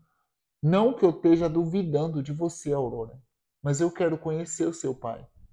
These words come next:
Aurora diz: "Acho uma boa você ir visitar ele. Eu te levo, sem problema nenhum. Eu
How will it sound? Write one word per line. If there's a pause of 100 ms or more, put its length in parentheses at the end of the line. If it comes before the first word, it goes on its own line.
(800)
Aurora
diz:
"Acho
uma
boa (160)
você
ir
visitar
ele. (920)
Eu
te
levo, (560)
sem
problema
nenhum. (2250)
Eu